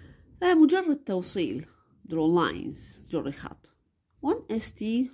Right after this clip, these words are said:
جرينا خط على first، اختصار كلمة first. Two N D اختصار منو؟ Second. Three R D اختصار third.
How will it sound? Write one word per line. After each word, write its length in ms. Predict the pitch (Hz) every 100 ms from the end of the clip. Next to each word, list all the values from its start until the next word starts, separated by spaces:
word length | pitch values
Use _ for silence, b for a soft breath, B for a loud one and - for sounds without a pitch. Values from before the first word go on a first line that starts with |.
| _ _
جرينا 360 | 165 165 156 170
خط 500 | - 208 254 - - -
على 360 | 175 202 254 285 _ -
first، 640 | 381 339 - - - - -
اختصار 540 | - 160 - 131 185
كلمة 320 | - 185 202 - -
first. 420 | - - - - _ _ _ _ _ _
Two 140 | - 370 247
N 280 | 226 190 190
D 300 | 214 233 254
اختصار 520 | - 175 190 185 190
منو؟ 460 | 202 196 196 226 _ _ _
Second. 800 | - - 440 - 233 165 127 - _ _ _ _ b b b b b b -
Three 300 | 254 262 359 -
R 220 | 185 180
D 140 | 160 165 185 190 202
اختصار 760 | _ _ - 175 156 165 165 170 _ -
third. 440 | 370 392 160 127